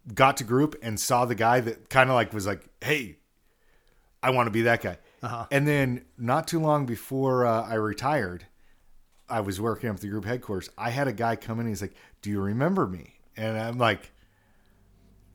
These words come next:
Speaker 1: "No, man, were we at a school together?" You know, he's another E seven S F guy. He's like, "No, we were in Iraq in two thousand eight. You're the reason I'm here." <laughs> And I, let me tell you, like, that is like,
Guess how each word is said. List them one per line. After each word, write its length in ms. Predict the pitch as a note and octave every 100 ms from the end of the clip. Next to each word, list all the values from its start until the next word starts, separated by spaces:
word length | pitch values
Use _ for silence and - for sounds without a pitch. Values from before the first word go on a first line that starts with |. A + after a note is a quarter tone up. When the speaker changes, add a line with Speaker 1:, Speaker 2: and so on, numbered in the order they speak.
| -
Speaker 1:
"No, 200 | A#2 B2
man, 180 | A#2 A2
were 140 | A2+
we 120 | A#2 B2
at 120 | G2+
a 20 |
school 320 | - C#3 D3
together?" 340 | D3+ D#3 E3 D3+
You 220 | D#3+ C#3+
know, 140 | G#2
he's 260 | C3+ B2+ G2+
another 260 | A2 B2+
E 180 | A2+ B2
seven 640 | B2+ A#2+ A#2+ B2+ B2+ C3 -
S 220 | A#2+ -
F 180 | B2+ -
guy. 300 | A#2 A#2+ A#2+ - _ _
He's 120 | G#2+ G#2+
like, 100 | G#2+
"No, 400 | D3 F3+ F2+ - _ _ _ _ _ _ -
we 140 | A2+
were 200 | F3 G3+
in 60 | F#3
Iraq 460 | B2+ A2 D3 D#3+ A2+
in 100 | G2+
two 160 | C3+
thousand 380 | - C3+ G#2 G2+
eight. 220 | C3+ - G2+
You're 240 | G#2+ E3
the 120 | D3+
reason 440 | A2+ A2 D3 B2+ A2
I'm 200 | F#2+ D#2+
here." 400 | B2 C3+ - _ _ _ _ _ _ _ _ - - -
<laughs> 100 | - - _ _ D#3+
And 80 |
I, 140 | E3 G3+
let 160 | A3
me 60 | B3
tell 180 | A#3+ A3+
you, 140 | E3
like, 160 | D#3 C#3
that 180 | G3 B3
is 160 | A3+
like, 320 | G3+ D#3+ -